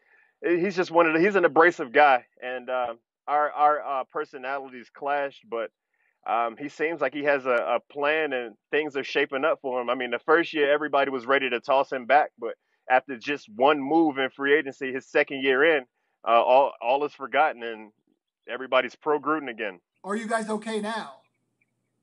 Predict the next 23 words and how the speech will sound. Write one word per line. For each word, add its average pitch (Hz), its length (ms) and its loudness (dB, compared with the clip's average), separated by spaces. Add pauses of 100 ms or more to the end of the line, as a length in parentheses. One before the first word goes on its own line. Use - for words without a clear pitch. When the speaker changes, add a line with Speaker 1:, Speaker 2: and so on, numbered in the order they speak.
(140)
Speaker 2:
Or - 80 -8
Speaker 1:
I 90 100 0
wouldn't 131 240 -4
say 98 140 -4
so. 107 260 -2 (640)
I, 117 120 2
we 120 140 -6
don't, 143 200 2
we 147 100 0
haven't 127 240 -4
talked, 143 180 0
we 147 80 -2
haven't 135 200 -4
spoken. 151 480 -4 (300)
Uh, 139 240 4
the 127 40 -6
last 160 380 2
thing, 175 280 -6
last 185 240 0
time 180 200 -4
I 180 60 -4
think 180 240 -10
he's, 185 220 -20